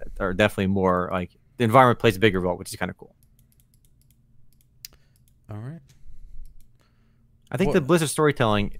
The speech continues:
Speaker 1: the good thing about storytelling that's more, like, in the background rather than being in your face the way Final Fantasy fourteen does,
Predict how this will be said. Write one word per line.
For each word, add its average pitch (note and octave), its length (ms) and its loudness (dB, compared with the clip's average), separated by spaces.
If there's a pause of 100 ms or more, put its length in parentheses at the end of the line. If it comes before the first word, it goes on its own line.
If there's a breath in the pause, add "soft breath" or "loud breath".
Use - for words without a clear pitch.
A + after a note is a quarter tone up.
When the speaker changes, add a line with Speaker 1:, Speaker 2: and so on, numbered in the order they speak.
Speaker 1:
the B2 80 -2
good D#3+ 200 4
thing G3 140 4
about D3 240 4
storytelling C3 420 0
that's A2 200 -4
more, A2+ 160 0
like, G2+ 260 2 (220)
in B2 100 -4
the A2 60 4
background G#2+ 460 4
rather G#2 160 4
than G#2 140 0
being G2+ 200 0
in G#2+ 120 0
your G#2+ 120 0
face G2+ 280 0
the A#2 60 0
way G#2 40 0
Final G2 160 2
Fantasy G2+ 140 -2
fourteen A2+ 220 -6
does, A#2+ 180 -4